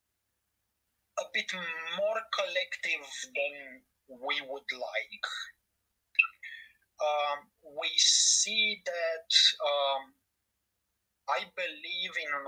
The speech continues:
objective set by my group, you believe in another objective set by your group, and because of group allegiance, collectivism,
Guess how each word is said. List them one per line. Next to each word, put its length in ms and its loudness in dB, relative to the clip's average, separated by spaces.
objective 880 4
set 500 4
by 180 4
my 380 0
group, 440 -4
you 380 -2
believe 540 0
in 140 2
another 480 0
objective 720 -2
set 400 6
by 180 2
your 240 -2
group, 440 -20
and 200 0
because 360 0
of 140 -2
group 380 -6
allegiance, 1400 8
collectivism, 1200 0